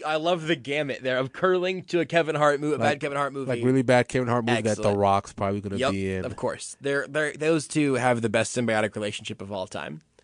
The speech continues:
Speaker 2: How, how, how do they? Ugh, never mind.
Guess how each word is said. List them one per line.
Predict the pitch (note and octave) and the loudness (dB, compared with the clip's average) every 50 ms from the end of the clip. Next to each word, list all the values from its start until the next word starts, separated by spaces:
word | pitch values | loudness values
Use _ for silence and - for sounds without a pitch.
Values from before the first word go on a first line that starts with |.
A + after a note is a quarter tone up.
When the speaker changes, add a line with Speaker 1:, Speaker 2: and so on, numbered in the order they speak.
| _ _ - _ _ _ | _ _ -20 _ _ _
Speaker 2:
How, | - - - C3+ - | -12 -8 -8 -8 -8
how, | - - C3 - - - - - | -4 -6 -6 -6 -6 -12 -12 -12
how | C#3 | -6
do | C3+ D3 | -4 -2
they? | A#2+ G#2+ G#2 - F3 - - - - - _ _ _ - | -2 -2 -4 -8 -16 -20 -20 -20 -20 -20 _ _ _ -10
Ugh, | A2 G#2+ F#2+ - - - - - _ _ _ _ _ _ _ _ | -10 -10 -10 -10 -16 -20 -20 -20 _ _ _ _ _ _ _ _
never | - A2+ F#2+ - | -16 -14 -14 -16
mind. | G2 G#2+ - - - - | -18 -20 -18 -20 -20 -20